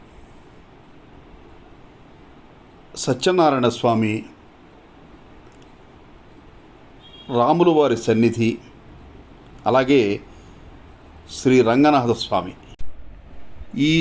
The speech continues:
సుందర ప్రాంగణంలోనే మరికొన్ని దేవాలయాలు ఉన్నాయి. ఇక్కడ భక్త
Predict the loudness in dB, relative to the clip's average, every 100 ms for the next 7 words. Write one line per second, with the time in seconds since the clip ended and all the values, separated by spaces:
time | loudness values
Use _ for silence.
0 | 0 0 -2 0 -2 -4 -2 0 2 2
1 | 2 2 0 0 0 -2 -6 -18 -20 -20
2 | -20 -12 -6 -2 0 0 0 0 0 2
3 | 2 4 2 0 0 -2 -2 -2 -4 -4
4 | -8 -18 -20 -20 -20 -20 -20 -14 -10 -2
5 | 0 2 0 -4 -8 -20 -20 -18 -14 -8
6 | -8 -6 -4